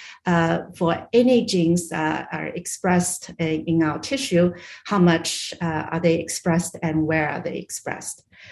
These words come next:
So Doctor San-, Tantisera mentioned ace two is one of the key receptors for sars cov two.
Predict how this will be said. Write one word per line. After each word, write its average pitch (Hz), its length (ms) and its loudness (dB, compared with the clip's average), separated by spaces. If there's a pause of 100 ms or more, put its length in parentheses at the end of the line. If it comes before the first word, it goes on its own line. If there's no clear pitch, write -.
(140)
So 190 200 2
Doctor 175 280 2
San-, 175 220 2
Tantisera 170 720 0
mentioned 156 720 2
ace 165 240 -4
two 220 260 2
is 170 300 -2
one 160 160 2
of 156 100 0
the 156 80 -8
key - 280 -2
receptors 156 760 -2
for - 160 -14
sars 139 320 -8
cov 143 260 -8
two. 233 380 4